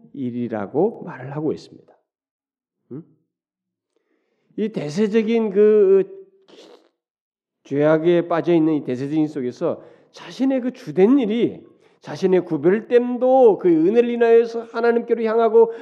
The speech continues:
하나님이 기뻐하시는 일을 할 수 있다는 면에서 자신의 그 구별됨을 말하면서, 음? 여기서 이제 기도를 통해서 하나님을 개인적으로 배우는 것이 자신에게선 가장 중요한 일이고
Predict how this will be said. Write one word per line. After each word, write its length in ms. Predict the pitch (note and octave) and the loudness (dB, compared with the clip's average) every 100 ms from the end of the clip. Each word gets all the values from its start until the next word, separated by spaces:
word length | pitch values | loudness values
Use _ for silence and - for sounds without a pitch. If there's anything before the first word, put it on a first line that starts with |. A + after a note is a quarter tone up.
| C4 | -20
하나님이 680 | - A3 A#3+ B3 A#3+ A#3+ A#3+ | -18 -6 0 2 2 0 -4
기뻐하시는 640 | A#3+ A3 A#3 A#3+ A3+ A3+ | -6 -8 -2 0 0 -2
일을 180 | A3+ A#3 | -2 -2
할 180 | A#3 C#4 | -2 -4
수 180 | C#4 E4 | -2 -2
있다는 400 | C#4+ D#4 D4 D4 | 2 2 4 4
면에서 480 | D4 D4 C4 C#4+ C#4+ - | 2 0 0 -2 -2 -14
자신의 480 | - G#3 F3 A3+ A3 | -16 -12 -8 0 0
그 140 | G3+ G3 | 0 -4
구별됨을 580 | F#3+ F#3 F3+ D#3+ C#3+ | 0 0 2 -2 0
말하면서, 1040 | C#3+ F#2 G2 G2 F2+ F3 G3 F2+ - - _ _ _ _ _ _ - | -2 -4 -6 -6 -6 -2 0 -2 -8 -20 _ _ _ _ _ _ -10
음? 200 | C3+ G3+ _ _ _ _ _ _ _ _ _ - | -10 -10 _ _ _ _ _ _ _ _ _ -2
여기서 360 | G3+ A#3 C4 | 0 2 0
이제 100 | A3 | 0
기도를 460 | F#3 F#3 F3+ C#4 D4 | -2 -4 0 0 2
통해서 320 | D4+ C4+ B3 | 0 -2 -4
하나님을 920 | B3 A#3 A#3 B3 A#3+ A#3+ - A3+ B3 A#3+ | -4 0 2 2 0 -4 -6 -4 -2 -4
개인적으로 680 | A#3+ E3 B3 C4 C#4 C4+ C4+ | 0 2 4 2 0 -2 -2
배우는 480 | F3 A#3 D4 E4+ | 0 2 4 4
것이 540 | E4 - E4 F4 - - | 2 0 0 0 -8 -20
자신에게선 760 | F#3 A3+ D4 E4 E4 C#4 D#4+ D4+ | -14 -4 0 2 2 2 -2 -4
가장 360 | E4 A3 A#3 | -4 -4 -4
중요한 480 | A3 C3+ B2+ C#3+ D#3 | -6 -4 0 0 0
일이고 720 | B2+ G#2+ C#3 E3 G#2 - | -2 -2 2 2 2 -6